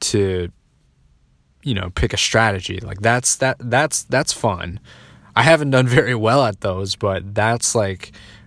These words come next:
okay, this is cool. Like, this actually, you have to actually think about, you know, the actions that you take each turn and everything like that. And you have these restrictions and limitations on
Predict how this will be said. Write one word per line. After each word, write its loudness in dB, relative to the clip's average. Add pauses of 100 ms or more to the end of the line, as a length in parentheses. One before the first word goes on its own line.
okay, 2
this 0
is -2
cool. -2
Like, -8
this -2
actually, -6 (360)
you -2
have -4
to -4
actually -8
think -2
about, -4 (640)
you 0
know, -6
the -6
actions -4
that -4
you -8
take -6
each -8
turn -8
and -6
everything -12
like -12
that. -2
And -4
you -6
have -6
these -6 (460)
restrictions 0
and -6
limitations -2
on -6